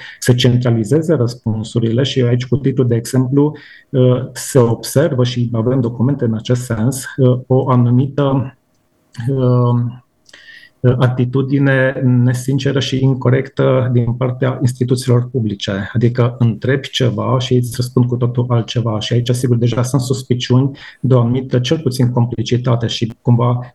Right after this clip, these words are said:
există riscul să se transpună ca și politică de stat. De aceea suntem în momentul în care încă putem să facem ceva și, așa cum a spus și domnul profesor,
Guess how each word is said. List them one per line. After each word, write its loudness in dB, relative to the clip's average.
există 0
riscul -2
să -2
se -2
transpună 0
ca 0
și -2
politică 0
de 2
stat. -4
De 0
aceea -2
suntem 0
în 0
momentul 0
în 2
care -2
încă 0
putem -2
să -2
facem -2
ceva 0
și, 0
așa -2
cum 0
a 2
spus -2
și 0
domnul 2
profesor, 0